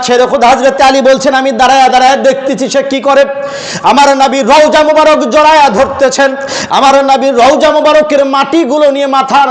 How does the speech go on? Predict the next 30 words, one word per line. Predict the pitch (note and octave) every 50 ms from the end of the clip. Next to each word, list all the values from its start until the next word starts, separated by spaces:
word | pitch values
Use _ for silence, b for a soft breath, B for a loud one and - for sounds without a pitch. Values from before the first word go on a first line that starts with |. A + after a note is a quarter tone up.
| B3 B3
মধ্যে | B3+ G#3 F#3+ A3 B3
মাখতেছেন। | A#3 A#3 A#3 A#3 A#3+ - A#3+ A3+ A#3 B3 A#3 A#3 A#3+ A3+ G3+ G3+ G#3 G3 - - - B B B B B B B B - F#3 A3+
আজ | C4 B3+ A#3+ A#3+ A#3+
আমরা | A#3+ A#3+ B3 B3+ A3 A#3+
যদি | B3 G#3+ B3 B3 A#3 - - - - B B B B B B
রসুলে | F3 A#3 - - C#4 C#4 B3+ G3 -
পাকের | B3+ A#3 A3+ A3+ A#3 A#3 G#3+
রওজা | A#3 A#3 A#3 A#3 F#3 B3 A#3+
মুবারকে | A3+ A3+ G#3+ A#3 A3+ A#3 B3 A3 G3 E3 G#3 G3+ F3 D#3+
গিয়ে | F3 F3 E3 F3
যদি | F3 E3+ F#3 E3+ E3
আমরা | E3 E3 D#3 E3 E3+ E3+ - - B B B B B
ওইখান | C#3+ D#3+ E3 E3 D#3+ F#3 F3+ F#3 - -
থেকে | E3 - E3 D#3 D#3 D#3
মাটি | D#3 D3+ D3+ - D#3+ D#3
নিয়ে | E3 D#3+ E3 D#3+
যদি | D3+ D3+ D3 D3+ D3
মাথার | C#3 C3+ E3 - - C3+ C#3
উপরে | C3+ C3 C3+ E3 D3+ D3+ D3+ D#3
মাখি, | D#3 D#3 D3+ D#3+ E3+ D3+ D#3+
দেখবেন | F3+ D#3+ D3 D3+ E3 F3+ E3+ E3 E3 D#3+
আমার | F3+ G#3+ G#3 G3+ G3+ G3+ -
সমাজের | F#3 F3+ F3+ E3+ D#3 D#3+ E3+ E3 E3 E3+
কত | D#3 C#3+ - D3+ D3 D3
মানুষ | D3 D#3 D#3+ D#3 D3 C3 B2+ - - - B B B B B
এটাকে | B B2+ G#2 C#3 B2 A2+ C#3
শিরিকের | C3 - - D3+ C#3+ C3 B2+ A#2 C3+ C3 B2+
ফতোয়া | - - C#3 C3+ C#3 C#3 C#3+ C#3+ C3+ C3
দিয়ে | C3+ C#3 C3
দেবে। | C3 C3+ C3+ C3